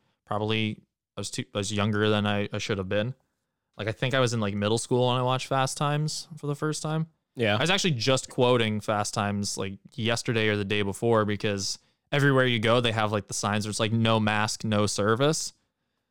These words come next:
Speaker 1: So I saw that, and I was like, "No shirt, no shoes, no dice." <laughs> Like, like, that stoner, like, surfer guy character that I like doing the voice of is basically just Jeff Spicoli.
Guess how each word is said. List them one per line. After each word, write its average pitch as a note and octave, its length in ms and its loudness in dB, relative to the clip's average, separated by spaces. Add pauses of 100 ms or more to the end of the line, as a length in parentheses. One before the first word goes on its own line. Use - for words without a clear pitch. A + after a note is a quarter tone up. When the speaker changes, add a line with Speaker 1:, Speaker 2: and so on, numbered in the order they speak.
(140)
Speaker 1:
So - 120 0
I A#2+ 60 2
saw A#2 240 2
that, C3 60 4
and B2 80 0
I G#2+ 40 0
was A2 100 0
like, A#2 160 0
"No D3 340 6
shirt, D#3+ 460 2 (200)
no D3+ 280 8
shoes, D3+ 420 6 (220)
no G#3 440 8
dice." F3+ 1000 6
<laughs> G3 40 -4 (1900)
Like, C#3+ 220 0 (300)
like, C3+ 160 0
that E3 220 4
stoner, D3 1080 4
like, B2 200 0
surfer C#3+ 360 4
guy D3+ 260 4
character D#3 540 2
that C#3 260 4 (100)
I C3 140 2
like D3 220 2
doing D3 200 4
the C#3+ 80 2
voice D3 240 2
of E3 100 2
is B2+ 140 -2
basically C3 560 0
just G#2+ 240 0
Jeff A2 220 -2
Spicoli. G2 720 -2